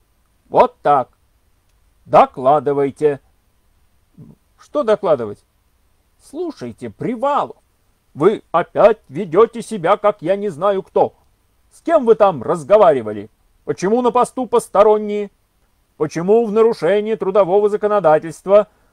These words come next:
в институте после окончания рабочего дня находятся люди?» «Это Мерлин», сказал я. «Так гоните его в шею!»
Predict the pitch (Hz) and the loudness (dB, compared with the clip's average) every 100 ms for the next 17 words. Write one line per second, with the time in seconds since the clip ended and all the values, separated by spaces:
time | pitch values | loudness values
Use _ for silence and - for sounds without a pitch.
0 | - 196 175 - 196 175 208 214 202 180 | -8 -6 -6 -8 -8 -6 -4 -4 -4 -2
1 | 170 165 160 - 170 165 156 156 156 143 | 0 -2 -4 -6 -6 -4 -2 0 -2 -4
2 | 135 127 175 185 127 123 120 113 120 113 | -8 -6 -6 -6 -6 -8 -10 -12 -12 -6
3 | 135 185 185 226 - _ _ _ _ _ | -4 -2 -2 -4 -6 _ _ _ _ _
4 | 226 254 262 254 330 349 320 226 185 139 | -18 -14 -14 -12 -12 0 0 2 -4 -8
5 | 156 131 120 107 98 156 160 143 196 214 | -8 -8 -10 -12 -10 -10 -4 0 2 0
6 | 226 226 233 240 233 - - 247 226 196 | -6 -6 -2 0 -2 -4 -4 0 0 0
7 | 160 | -4